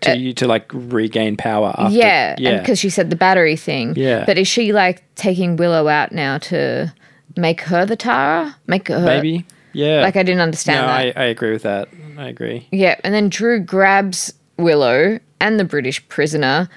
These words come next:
Speaker 2: wh-, which I wrote, who sounds like Giles from the Band Candy episode. And he's still yelling out at Drew, saying that he will help her with the spell.
Speaker 1: Saying
Speaker 2: And
Speaker 1: mother and things like
Speaker 2: yeah,
Speaker 1: that as
Speaker 2: and,
Speaker 1: well.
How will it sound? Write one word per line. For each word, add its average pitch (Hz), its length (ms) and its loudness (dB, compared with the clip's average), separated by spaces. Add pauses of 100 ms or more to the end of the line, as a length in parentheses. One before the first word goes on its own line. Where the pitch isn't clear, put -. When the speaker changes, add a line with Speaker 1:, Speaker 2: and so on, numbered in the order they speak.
(340)
Speaker 2:
wh-, 196 80 -4
which 277 180 0
I 269 200 4
wrote, 160 340 2 (180)
who 254 140 -4
sounds 240 380 2
like 135 180 0
Giles 170 380 -2
from 220 240 0
the 233 80 0
Band 233 400 2
Candy 165 400 0
episode. 120 640 -2 (400)
And 175 160 0
he's 180 120 0
still 262 280 2
yelling 175 400 2
out 175 160 2
at - 100 -2
Drew, 151 340 -2
saying 214 360 0
that 175 100 2
he 220 180 -2
will 202 180 2
help 233 280 2
her 170 180 2
with 143 140 -2
the 156 80 -4
spell. 156 560 0 (160)
Speaker 1:
Saying 156 200 0
Speaker 2:
And 143 100 -4
Speaker 1:
mother 131 260 0
and 120 300 -2
things 123 280 -6
like 196 140 2
Speaker 2:
yeah, 208 320 4
Speaker 1:
that - 40 -2
as - 40 0
Speaker 2:
and, 196 80 -2
Speaker 1:
well. 120 180 -6